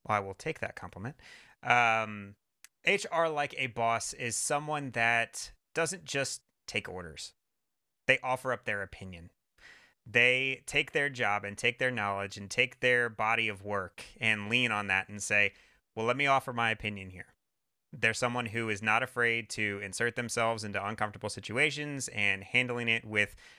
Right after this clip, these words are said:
absolute grace. So an H R like a boss is a person that's not gonna be afraid. They're gonna jump right in, and they're gonna be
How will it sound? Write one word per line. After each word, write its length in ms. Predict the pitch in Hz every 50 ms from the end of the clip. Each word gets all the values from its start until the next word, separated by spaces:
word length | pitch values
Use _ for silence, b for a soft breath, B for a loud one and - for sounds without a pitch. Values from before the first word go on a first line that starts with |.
| b b b
absolute 440 | 135 135 - - 143 131 113 110 113
grace. 440 | 104 107 101 92 85 - - - 151
So 220 | - - 104 95
an 100 | 101 110
H 160 | 120 131 120 143
R 80 | 135
like 160 | 123 120 -
a 40 | 110 -
boss 300 | 107 104 101 98 - 104
is 120 | 98 95
a 40 | -
person 280 | - 101 98 - -
that's 220 | 95 95 92 - - b b b b b b b b b -
not 160 | 120 123 143
gonna 120 | - 147 135
be 140 | 147 151 147
afraid. 360 | - - 139 139 160 170 170 _ _ -
They're 120 | 113 110
gonna 180 | 101 110 107 104
jump 200 | 101 113 113 113
right 200 | 123 113 113 113
in, 260 | 123 131 131 131 131 - -
and 480 | 107 104 101 101 101 98 101 104 120
they're 100 | - 131
gonna 160 | 151 185 185 175
be 300 | 165 185 185 185 175